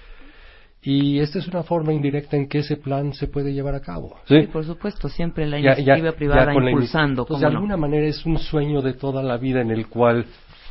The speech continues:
Speaker 1: de repente aparecen estas personas en mi vida y me dicen, "Tu sueño se puede convertir real-, en realidad".
Speaker 2: Claro.
Speaker 1: Y, pues, con todo.
Speaker 2: Qué gran proyecto.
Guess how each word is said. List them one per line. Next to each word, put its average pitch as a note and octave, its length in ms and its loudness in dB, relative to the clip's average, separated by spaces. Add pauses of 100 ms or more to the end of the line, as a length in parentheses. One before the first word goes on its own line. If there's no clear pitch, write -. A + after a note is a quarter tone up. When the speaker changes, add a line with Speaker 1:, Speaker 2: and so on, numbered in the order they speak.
(180)
Speaker 1:
de A#2+ 100 -6
repente A2+ 380 -4
aparecen A2 600 -4
estas A#2 320 -12
personas G#2+ 420 -6
en G2+ 100 -4
mi G2+ 120 -4
vida G#2+ 180 -4
y G#2 60 -4
me G2+ 100 0
dicen, G#2+ 460 -4 (480)
"Tu C3+ 100 -10
sueño D#3 300 -6
se B2 100 -6
puede A2+ 240 -6
convertir F#2+ 420 -8
real-, E2 300 -12
en G#2+ 140 -4
realidad". F2 420 -10
Speaker 2:
Claro. B2 240 -4 (420)
Speaker 1:
Y, G2+ 280 -8 (160)
pues, - 140 -16
con F2+ 220 -12
todo. A2+ 300 -14 (260)
Speaker 2:
Qué G3 140 -6
gran F3 220 -4
proyecto. - 460 -10